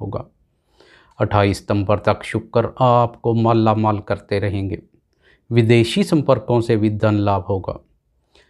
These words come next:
दोस्तों, बात करें राशि स्वामी बुध की, तो दो सितंबर को बुध चतुर्थ भाव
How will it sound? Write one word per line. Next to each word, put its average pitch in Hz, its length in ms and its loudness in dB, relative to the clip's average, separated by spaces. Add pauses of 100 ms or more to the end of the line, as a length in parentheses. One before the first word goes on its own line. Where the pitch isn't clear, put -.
(220)
दोस्तों, 107 400 2
बात 110 260 4
करें 131 260 -2
राशि 127 300 -2
स्वामी 135 380 0
बुध 120 420 0
की, 147 140 0
तो - 280 -4 (680)
दो 131 280 4
सितंबर 131 520 0
को 120 140 0
बुध 110 260 -2
चतुर्थ 110 520 -2
भाव 104 340 2